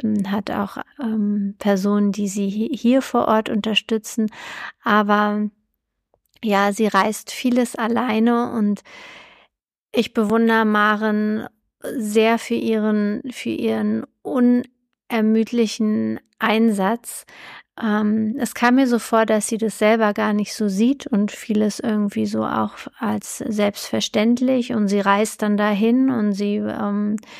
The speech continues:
äh, vermittelt, übermittelt und, ähm, ja, trägt ihr Projekt weiter, gibt, äh, äh, Schulungen, wollte ich gerade sagen, aber, ähm, Vorträge. Und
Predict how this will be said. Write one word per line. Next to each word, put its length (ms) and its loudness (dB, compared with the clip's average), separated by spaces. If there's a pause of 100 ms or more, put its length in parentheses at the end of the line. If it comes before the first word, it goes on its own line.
(500)
äh, 200 0
vermittelt, 880 2
übermittelt 1120 2
und, 520 -2
ähm, 560 0
ja, 380 0 (200)
trägt 480 -2
ihr 160 0
Projekt 680 0
weiter, 560 0
gibt, 400 -2
äh, 380 -2 (600)
äh, 160 -6 (840)
Schulungen, 500 2
wollte 180 2
ich 100 -8
gerade 260 0
sagen, 360 0
aber, 480 -2
ähm, 180 -2
Vorträge. 840 0 (800)
Und 500 4